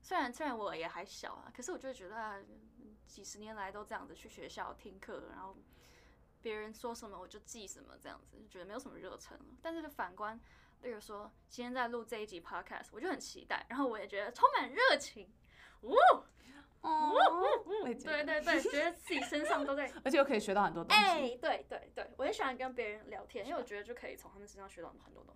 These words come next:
Speaker 1: 东西，不同的观点。对。
Speaker 2: 嗯，嗯，嗯，嗯，嗯，嗯。所以就是变得更，变得更 reflective，变得，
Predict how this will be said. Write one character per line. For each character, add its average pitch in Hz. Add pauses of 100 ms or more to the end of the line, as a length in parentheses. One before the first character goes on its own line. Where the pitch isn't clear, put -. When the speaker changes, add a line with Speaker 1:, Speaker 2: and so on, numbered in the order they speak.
(160)
Speaker 1:
东 - (100)
西， -
不 269
同 180
的 -
观 175
点。 - (1400)
对。 - (380)
Speaker 2:
嗯， 254
嗯， -
嗯， 220
嗯， 208
嗯， 220
嗯。 226 (280)
所 302
以 294
就 285
是 269
变 269
得 190
更， 196 (200)
变 330
得 247
更 220
reflective， 185
变 202
得， 214